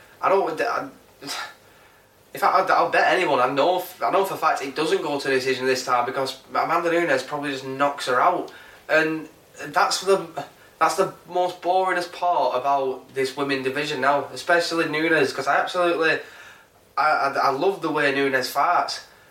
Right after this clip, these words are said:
It's just the fact is that no one else can match up to her, and everybody else, every other big name who, who's had some skill set behind them, has just been absolutely drenched out by how good Amanda Nunes is. And the thing that somewhat pisses me off about it is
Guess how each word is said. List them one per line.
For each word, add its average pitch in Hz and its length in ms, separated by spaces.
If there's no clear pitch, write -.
It's 135 260
just 165 200
the 156 80
fact - 280
is 165 80
that 151 200
no 175 140
one 175 160
else 180 220
can 127 300
match - 280
up - 140
to 170 120
her, - 80
and 127 160
everybody 190 520
else, 180 260
every 190 260
other 196 140
big 170 420
name 143 580
who, 139 200
who's 139 300
had 151 160
some 160 180
skill 160 320
set 151 220
behind 139 400
them, 113 200
has 131 140
just 156 160
been 156 100
absolutely 156 560
drenched 127 920
out 165 360
by 131 360
how 139 300
good 160 360
Amanda 139 340
Nunes 170 380
is. 190 240
And 147 120
the 165 60
thing 202 180
that - 220
somewhat 185 400
pisses 170 340
me 143 120
off 185 160
about 156 320
it - 80
is 123 220